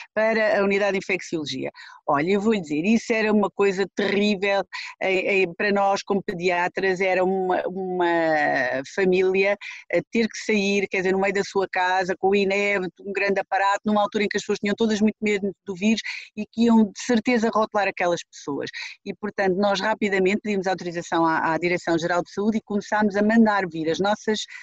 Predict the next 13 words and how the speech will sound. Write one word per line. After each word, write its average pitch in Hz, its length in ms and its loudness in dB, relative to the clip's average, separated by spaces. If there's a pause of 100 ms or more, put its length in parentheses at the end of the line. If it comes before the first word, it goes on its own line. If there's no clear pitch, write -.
(200)
eh, 185 120 0
crianças 196 580 0
ou 196 80 2
as 185 80 0
nossas 202 380 -2
suspeitas 185 580 -2
em 220 140 4
viatura 202 520 0
própria. 147 400 -2 (260)
Portanto, 180 180 -2
montámos 202 500 0
um 196 240 -2
sistema 180 680 0